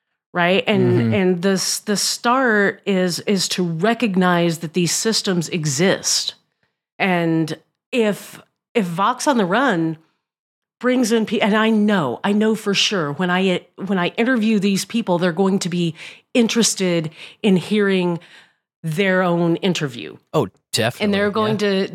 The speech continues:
Speaker 1: they're going to come in and they're gonna tell their friends, and their friends will come in, and I'll be able to, in that instance, uh, f-, maybe interest some of them into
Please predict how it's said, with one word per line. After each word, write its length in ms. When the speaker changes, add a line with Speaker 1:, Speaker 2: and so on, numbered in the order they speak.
Speaker 1:
they're 300
going 360
to 220
come 280
in 420
and 160
they're 100
gonna 240
tell 280
their 180
friends, 680
and 140
their 120
friends 400
will 220
come 240
in, 280
and 300
I'll 220
be 280
able 340
to, 680
in 300
that 340
instance, 800
uh, 400
f-, 560
maybe 1200
interest 520
some 300
of 140
them 300
into 600